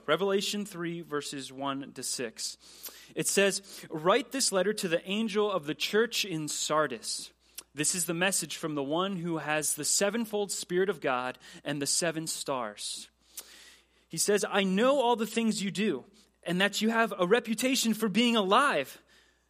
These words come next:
but you are dead. Wake up, strengthen what little remains, for even what is left is almost dead. I find that your actions do not meet the requirements of my God. Go back to what you heard and believed at first.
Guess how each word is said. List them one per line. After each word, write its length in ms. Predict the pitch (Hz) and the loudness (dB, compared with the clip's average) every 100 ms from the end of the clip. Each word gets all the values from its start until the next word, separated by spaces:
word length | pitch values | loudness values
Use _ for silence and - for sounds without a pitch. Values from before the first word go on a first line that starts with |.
| _ _ - | _ _ 0
but 140 | 202 | 0
you 120 | 185 | 2
are 100 | 175 | 0
dead. 400 | 135 151 160 120 - - _ _ _ _ _ - | 0 -4 -4 -6 -10 -20 _ _ _ _ _ -16
Wake 380 | 135 185 254 - | 0 4 4 4
up, 320 | 220 233 - - - | 4 4 0 -16 -6
strengthen 680 | - - 208 262 277 247 214 | -2 0 2 2 2 -2 0
what 160 | 196 | 0
little 180 | 208 202 | 0 0
remains, 560 | 170 156 185 220 156 - | 0 0 -2 -2 -4 -4
for 260 | 170 151 - - | -2 -4 -6 -6
even 360 | 202 226 240 | -4 -2 0
what 120 | 202 180 | 0 -2
is 140 | 143 | -4
left 380 | 151 196 175 147 | -2 -2 -2 -6
is 100 | 127 - - | -10 -12 -10
almost 600 | 180 233 196 156 - - | -4 0 0 -2 -6 -6
dead. 340 | 160 165 - _ _ _ - - - - | -4 -4 -6 _ _ _ -20 -20 -6 2
I 120 | 180 | 2
find 420 | - 214 269 240 | 4 4 4 2
that 160 | 196 175 | 0 0
your 140 | 165 | 0
actions 640 | 156 202 - - 135 117 | 2 2 2 -2 -4 -6
do 180 | - 170 | -6 0
not 240 | 226 220 160 | 2 0 -2
meet 440 | 156 233 - - | -2 -2 -4 -10
the 80 | 156 | -6
requirements 920 | 139 - - 170 220 190 139 123 - | -6 -8 -2 0 2 0 -4 -6 -6
of 220 | 165 135 | -8 -8
my 220 | 139 127 | -8 -8
God. 420 | 120 131 135 - - _ _ _ - - - - | -8 -10 -10 -18 -20 _ _ _ -20 -20 -20 -6
Go 220 | 135 208 | 4 4
back 400 | 190 165 202 - | 6 2 2 -4
to 120 | - | -6
what 220 | 180 170 170 | -4 -2 -4
you 80 | |
heard 300 | 139 185 196 | -4 0 0
and 100 | 175 | 0
believed 320 | 151 165 185 160 | -2 -4 -4 -6
at 80 | |
first. 400 | 156 196 185 - | -6 -4 -4 -6